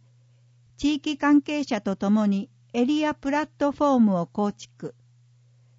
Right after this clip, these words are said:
都市空間の再編に向けた取り組みを進めます。問い合わせ、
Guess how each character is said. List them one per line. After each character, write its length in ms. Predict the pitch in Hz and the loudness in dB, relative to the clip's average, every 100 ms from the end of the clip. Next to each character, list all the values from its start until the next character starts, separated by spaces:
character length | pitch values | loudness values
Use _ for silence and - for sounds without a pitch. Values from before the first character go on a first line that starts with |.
| _ | _
都 120 | - 247 | -4 -2
市 200 | - 311 | -2 -6
空 220 | 330 311 | -4 -4
間 320 | - 233 208 | 0 2 2
の 180 | 196 196 | 0 -2
再 280 | - 285 285 | -4 -4 2
編 260 | 302 285 | 6 8
に 140 | 285 269 | 10 8
向 140 | 254 | 6
け 120 | 277 | 2
た 180 | 277 262 | -2 -4
取 260 | - 233 254 | -2 -2 -2
り 20 | |
組 240 | 269 240 | 6 8
み 80 | 233 | 8
を 60 | 220 | 4
進 340 | 202 - 202 | -4 -4 -2
め 100 | 185 | 0
ま 140 | 175 | -2
す。 240 | 170 - _ _ _ _ _ _ _ _ _ _ _ _ | -6 -14 _ _ _ _ _ _ _ _ _ _ _ _
問 200 | 254 285 | 0 2
い 80 | 285 | 2
合 80 | 262 | 0
わ 140 | 254 | 0
せ、 300 | - 220 - | -4 -8 -8